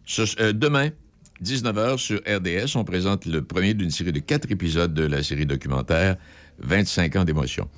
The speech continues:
Bon, il y a ça. Je vous dirai, parce qu'on, on est au Thanksgiving,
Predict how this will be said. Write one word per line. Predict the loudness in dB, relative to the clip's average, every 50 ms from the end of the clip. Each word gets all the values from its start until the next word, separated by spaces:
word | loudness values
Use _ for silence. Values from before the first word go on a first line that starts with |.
| -18 -18 -18 -20 -20 -20 -20 -20 -20 -12 -6
Bon, | -2 -2 -2 0 2
il | 2 2
y |
a | 2
ça. | 2 0 -4 -6 -10 -16 -20 -20 -18 -12 -6
Je | -2 2 2 4
vous | 4 4 2
dirai, | 2 2 0 0 0 -2
parce | -2 -2 -2 -2 -2
qu'on, | -2 -2 -2 -4 -6 -8 -6
on | -4 -2 -2
est | -2 0 -2
au | -2 -2
Thanksgiving, | 0 0 0 0 0 -2 -2 0 0 2 2 2 0 0 0 -2 -4